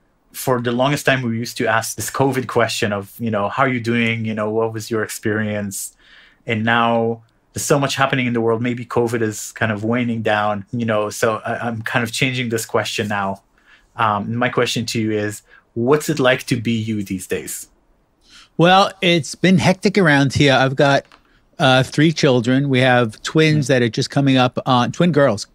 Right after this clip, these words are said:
Speaker 2: just coming up on one year old, uh, later this month. And then a two and a half year old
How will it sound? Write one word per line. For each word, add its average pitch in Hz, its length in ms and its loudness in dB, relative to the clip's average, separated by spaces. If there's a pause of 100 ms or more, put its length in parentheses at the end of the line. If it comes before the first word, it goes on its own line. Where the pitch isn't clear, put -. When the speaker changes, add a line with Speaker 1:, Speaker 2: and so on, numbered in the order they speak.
Speaker 2:
just 135 160 -4
coming 135 240 2
up 123 240 2
on 110 460 2 (480)
one 131 180 4
year 131 180 6
old, 113 520 2 (160)
uh, 113 180 4
later 120 300 4
this 110 280 0
month. 113 360 0
And 113 420 2
then 127 240 2
a 117 100 2
two 143 300 0
and 123 80 2
a 113 60 0
half 123 260 2
year 113 140 4
old 107 520 0